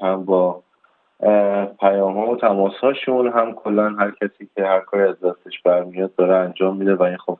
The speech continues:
خیلی ارزشمنده، هم برای من به شخصه، هم برای خانوادهٔ خودم و مجید و همچنین همهٔ عزیزانی که خب دارن کمک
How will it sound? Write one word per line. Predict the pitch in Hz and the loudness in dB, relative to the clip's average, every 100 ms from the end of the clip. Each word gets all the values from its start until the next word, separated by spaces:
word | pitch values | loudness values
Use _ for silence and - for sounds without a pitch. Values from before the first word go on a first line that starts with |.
| - | -4
خیلی | 101 107 | 0 2
ارزشمنده، | 101 98 101 - 101 98 92 98 95 - _ _ _ _ _ _ - | 2 0 -8 -4 -2 -2 0 0 0 -4 _ _ _ _ _ _ -10
هم | 95 | -4
برای | 95 92 92 95 | 2 2 2 2
من | 95 101 | 2 2
به | 120 | 0
شخصه، | 120 110 104 113 | 2 0 2 0
هم | 107 104 | 2 2
برای | 98 98 101 | 0 0 -2
خانوادهٔ | 101 92 92 90 90 90 107 117 113 113 _ _ - _ _ | 0 0 0 2 0 0 -2 -4 -8 -12 _ _ -20 _ _
خودم | - 104 110 107 | -10 0 2 2
و | 107 | 0
مجید | 101 101 98 - 107 107 107 - | 0 0 -2 -4 -4 -4 -8 -4
و | 107 107 107 107 | 0 2 2 0
همچنین | 107 107 - 110 | -4 -8 -8 -6
همهٔ | 104 110 | -4 -2
عزیزانی | 107 101 104 104 | -4 -6 -12 -20
که | - | -6
خب | - 98 | -2 2
دارن | 101 95 101 | 2 2 0
کمک | 98 95 98 | 0 2 0